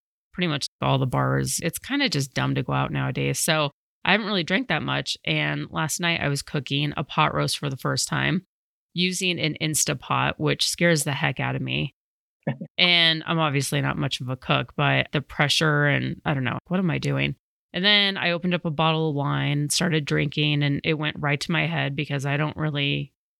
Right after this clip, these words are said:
Speaker 1: drink as much nowadays. And the next thing I know, I'm definitely kinda tipsy. Dinner's taking too long 'cause I was making a pot roast.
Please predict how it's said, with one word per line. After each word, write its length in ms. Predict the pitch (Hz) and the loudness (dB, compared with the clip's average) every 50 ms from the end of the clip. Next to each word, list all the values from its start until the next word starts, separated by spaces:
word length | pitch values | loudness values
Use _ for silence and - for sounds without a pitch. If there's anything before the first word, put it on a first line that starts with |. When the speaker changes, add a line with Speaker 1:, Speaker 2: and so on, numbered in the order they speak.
| - 139 | -16 -6
Speaker 1:
drink 300 | - 160 170 190 196 180 | -2 0 0 0 0 0
as 180 | 147 139 - | -2 0 0
much 440 | 147 143 139 143 147 - - - - - _ _ _ | 0 2 2 2 2 2 2 2 0 -4 _ _ _
nowadays. 760 | - 147 143 139 139 135 139 139 135 143 156 175 165 - - _ _ _ _ _ _ _ _ _ _ - | -2 0 0 0 0 0 0 0 0 2 0 0 0 -2 -6 _ _ _ _ _ _ _ _ _ _ -8
And 460 | - 156 151 151 147 147 147 143 143 - - | -4 -2 -2 -2 -2 -2 -4 -4 -6 -6 -4
the 80 | 160 160 | -2 -2
next 240 | 160 151 147 - | 0 -2 -2 -2
thing 180 | - 160 147 147 | -4 -4 -2 0
I 40 | 156 | 0
know, 180 | 180 196 196 190 185 180 | 0 2 2 2 0 0
I'm 220 | 175 170 165 156 147 | 0 -2 -2 -4 -4
definitely 420 | - 175 165 151 - 165 156 147 | -2 -2 -2 -2 -2 -4 -6 -4
kinda 260 | - 165 143 143 143 | -4 -4 -4 -4 -4
tipsy. 720 | - - - 247 240 247 - - 240 233 220 220 214 214 208 - _ _ _ _ - | -6 -4 -2 -2 -2 -2 -2 0 0 2 2 2 2 2 0 -2 _ _ _ _ -10
Dinner's 360 | 143 160 156 151 156 160 139 - | -2 0 0 2 2 0 0 0
taking 340 | - 160 139 - 147 143 | 0 -2 0 0 -2 -4
too 240 | 139 - - 147 151 151 | -2 0 2 2 4 4
long 420 | 143 147 147 147 147 147 143 139 | 4 4 4 4 4 4 2 0
'cause 200 | - - 165 - | 0 -2 0 0
I 60 | 143 | 0
was 120 | 143 135 131 | 0 0 0
making 220 | 135 131 - 135 | 0 0 0 -2
a 60 | 135 123 | -4 -4
pot 320 | - - 160 160 160 - | 0 2 4 4 4 4
roast. 400 | 156 156 156 151 151 156 - | 2 2 2 2 0 0 -2